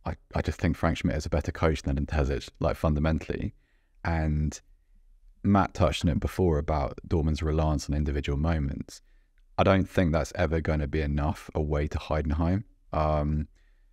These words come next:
especially given the kind of the individual players that Terzic was able to put out. I also think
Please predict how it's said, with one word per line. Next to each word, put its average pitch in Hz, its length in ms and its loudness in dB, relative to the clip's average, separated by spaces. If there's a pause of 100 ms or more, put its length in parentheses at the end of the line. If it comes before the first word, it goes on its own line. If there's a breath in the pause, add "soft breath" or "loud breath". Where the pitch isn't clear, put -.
(160)
especially - 500 0
given 78 320 2
the 76 100 0
kind 78 180 -2
of 73 60 0
the 78 100 0
individual 76 380 0
players 76 520 -2
that - 160 -6
Terzic - 400 -2
was 71 140 -2
able 71 220 -2
to - 100 -14
put - 260 -2
out. 67 320 -4 (800)
I - 40 6
also 87 220 4
think 85 600 0